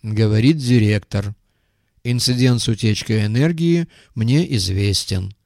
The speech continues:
Инцидент разбирается». Он встал, боком подобрался к Канеко,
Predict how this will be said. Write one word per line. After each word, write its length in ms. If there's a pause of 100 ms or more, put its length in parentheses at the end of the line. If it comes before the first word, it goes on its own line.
(220)
Инцидент 760
разбирается». 1200 (840)
Он 200
встал, 520
боком 380
подобрался 600
к 60
Канеко, 540